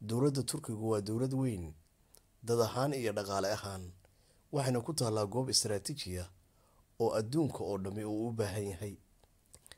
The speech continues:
Sanadihii ugu dambeeyay marka laga soo bilaabo labadii kun iyo saddexdii xilligaas oo Erdogan hoggaanka dalkaas qabtay, waxa uu sameynayay horumar dhan kasta ah.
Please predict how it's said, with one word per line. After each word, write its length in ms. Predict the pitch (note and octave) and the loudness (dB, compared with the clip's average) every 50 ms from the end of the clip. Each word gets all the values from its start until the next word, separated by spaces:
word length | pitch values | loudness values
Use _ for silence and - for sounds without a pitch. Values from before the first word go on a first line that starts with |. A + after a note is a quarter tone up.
| _ _ _ | _ _ _
Sanadihii 500 | - - - A2+ A#2+ B2+ D3 E3 D#3+ C3+ | -4 2 4 6 6 8 8 8 6 6
ugu 280 | C3+ A#2+ C3 B2+ D3+ E3+ | 4 4 4 2 2 2
dambeeyay 420 | C3+ A#2 G#2+ G#2 F#2+ G#2+ A2 A2 A2+ | 2 2 0 0 0 0 0 2 2
marka 240 | C3 C3+ - E3 | 0 0 0 0
laga 160 | D3+ B2 D3 D3 | 0 0 0 0
soo 160 | - - G#2 | 0 -2 -2
bilaabo 360 | G2 G#2 G#2+ G#2 G2+ G2+ G#2+ | 0 0 0 2 2 2 2
labadii 320 | A2 A2+ B2+ C3+ B2+ A2+ | 2 2 0 0 -2 -2
kun 160 | A2 - B2+ A#2 | -2 -2 -2 0
iyo 120 | G#2+ G2+ | 0 0
saddexdii 440 | - - C#3 A#2+ G#2+ G#2 G#2+ G#2 G#2+ G#2+ | -2 -2 -4 -4 -4 -4 -4 -4 -4 -4
xilligaas 440 | - C3 B2 A#2 A#2 A#2 A#2 - - | -2 -2 0 0 2 2 0 0 0
oo 60 | G#2 G#2 | 0 -2
Erdogan 380 | G#2+ G2 G2 G#2+ A#2+ C3+ A2+ G2+ | -2 -4 -4 -4 -2 0 0 0
hoggaanka 380 | G2 G#2+ F#2+ A2+ B2+ C3 - A2 | -2 -4 -4 -2 -4 -2 -4 -4
dalkaas 380 | G2+ B2+ C3+ - A2 G2+ - - | -4 -4 -4 -4 -2 -4 -4 -4
qabtay, 360 | - E2 - - - D#2+ D#2 D2+ - _ _ _ _ _ _ _ _ - _ _ _ _ _ - | -6 -10 -10 -10 -10 -10 -10 -12 -16 _ _ _ _ _ _ _ _ -20 _ _ _ _ _ 0
waxa 240 | - B2+ - B2 A#2 | 0 2 2 2 0
uu 140 | B2 G#2+ | 0 2
sameynayay 480 | - - A#2 G#2+ A#2+ C3 C3 A#2+ A2 G#2+ | 2 2 2 2 2 2 2 2 2 2
horumar 440 | G#2 G2+ G#2 G2+ G#2 G#2 A#2 A#2 A2 F#2+ | 0 0 0 -2 0 0 0 0 0 -2
dhan 120 | B2 A#2 | -2 -2
kasta 340 | - A2 G2+ - - - G2+ - | -2 -4 -6 -4 -4 -4 -4 -4
ah. 160 | G#2 G2+ | -6 -8